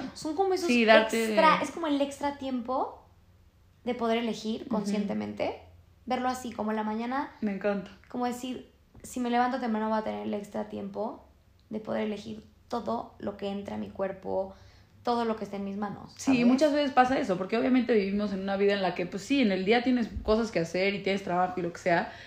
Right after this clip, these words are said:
Speaker 2: pero creo que muchas veces caemos en este tema de, "Ay, no estoy eligiendo mi vida", pero más porque no estás haciendo tiempo para darte momentos de elección.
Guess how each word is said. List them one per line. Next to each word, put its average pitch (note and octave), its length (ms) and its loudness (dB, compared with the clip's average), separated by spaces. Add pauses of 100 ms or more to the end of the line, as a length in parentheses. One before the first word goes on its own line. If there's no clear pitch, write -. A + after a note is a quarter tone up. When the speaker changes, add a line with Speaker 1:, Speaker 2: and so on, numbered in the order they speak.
(160)
Speaker 2:
pero G3 160 6
creo A3+ 160 8
que B3+ 100 4
muchas A#3 320 4
veces G#3+ 200 4
caemos F#3 340 2
en F3+ 100 -2
este F#3 160 -8
tema G3 280 0
de, F3 200 2
"Ay, G3+ 180 2
no G3+ 120 2
estoy G#3 360 2
eligiendo F3+ 680 -4
mi E3+ 180 -2
vida", E3 460 2 (300)
pero F3+ 140 4
más F#3+ 200 6
porque F#3+ 260 0
no E3+ 140 2
estás E3+ 240 0
haciendo E3 440 -2
tiempo D#3+ 360 0
para G#3 180 -6
darte E3 400 -4 (140)
momentos D#3+ 420 0
de D#3+ 60 -2
elección. D3+ 440 -4